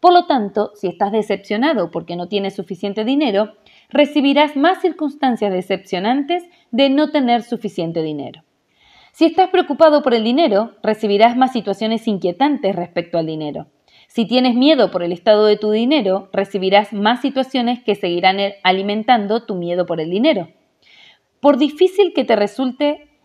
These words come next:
has de ignorar tu situación actual y cualquier falta de dinero que puedas estar experimentando actualmente, y la gratitud es el medio que te garantiza que puedas hacerlo.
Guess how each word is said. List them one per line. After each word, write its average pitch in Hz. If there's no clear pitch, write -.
has 359
de 359
ignorar 220
tu 240
situación 190
actual 247
y 277
cualquier 285
falta 262
de 240
dinero 202
que 214
puedas 190
estar 185
experimentando 175
actualmente, 247
y 302
la 311
gratitud 302
es 285
el 269
medio 269
que 285
te 233
garantiza 202
que -
puedas 175
hacerlo. 151